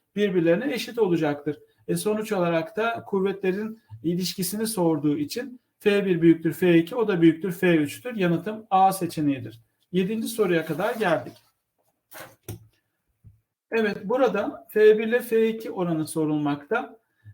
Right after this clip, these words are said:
E, sonuç olarak K noktasına göre torkları eşit büyüklükte ise o halde F ikinin oluşturduğu torkla F bir'in oluşturduğu torku eşitleyebiliriz.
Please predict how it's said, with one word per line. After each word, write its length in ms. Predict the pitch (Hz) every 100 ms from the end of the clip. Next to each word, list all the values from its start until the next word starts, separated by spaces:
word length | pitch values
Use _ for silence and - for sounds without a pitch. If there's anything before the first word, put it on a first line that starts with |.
| -
E, 240 | 151 147
sonuç 420 | - - 214 220 214
olarak 440 | 202 202 208 -
K 220 | 214 208
noktasına 500 | 208 208 202 - 190
göre 240 | 190 233 226
torkları 420 | 202 190 208 196
eşit 380 | 180 175 214 -
büyüklükte 480 | 165 156 - - 151
ise 340 | 147 226 254 - _ -
o 80 |
halde 240 | 202 180 175
F 280 | 175 196 190
ikinin 280 | 202 220
oluşturduğu 680 | 208 170 165 - 165 156 165
torkla 600 | 185 180 175 180 214 - _ -
F 280 | 202 202
bir'in 160 | 214 208
oluşturduğu 580 | 180 175 165 170 156 170
torku 440 | 165 156 156 277
eşitleyebiliriz. 1000 | 214 180 165 - 165 220 185 147 143 -